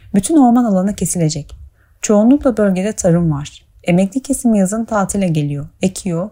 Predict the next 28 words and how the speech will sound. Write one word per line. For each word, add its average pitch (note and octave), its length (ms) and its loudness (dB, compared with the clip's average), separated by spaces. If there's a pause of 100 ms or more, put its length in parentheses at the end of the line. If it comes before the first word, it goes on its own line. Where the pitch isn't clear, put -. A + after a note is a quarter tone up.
biçiyor, D#3+ 440 -4 (120)
kışın B3 320 0
da A#3 60 2
yiyorlar. D#3+ 520 2 (720)
Ben A#3+ 220 2
de A#3 80 -2
şu - 140 -8
an F#3+ 140 -2
zeytin G3 400 0
buluyorum. D#3 420 -6 (800)
Bu G3+ 120 4
köyde B3+ 240 2
olmayan A#3+ 380 -2
bir A3 60 -6
şey A#3 200 -2
yok A#3 240 -6
yani. D#3+ 340 -2 (520)
Yıldızeli A#3+ 460 2
Mahallesi G3+ 560 -2
de G3+ 160 -4
zeytinlerin F#3+ 640 -4
tam A#3 220 0
içinde. D3+ 480 -4 (460)
Maden F#3+ 380 2
tesisi F#3+ 520 -4
ise E3 360 -2 (340)
Yıldızeli G3 480 0
Mahallesi'nin E3+ 800 -2